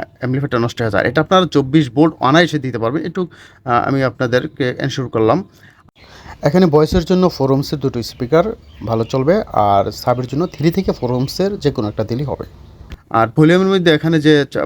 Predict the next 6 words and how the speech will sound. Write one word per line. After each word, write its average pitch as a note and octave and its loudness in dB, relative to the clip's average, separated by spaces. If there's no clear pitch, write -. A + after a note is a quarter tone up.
পাঁচটা C#3+ 0
ভলিউম B2 2
আছে, A2 0
আহ, A3+ -2
এখানে, C#3+ 2
উম, - -6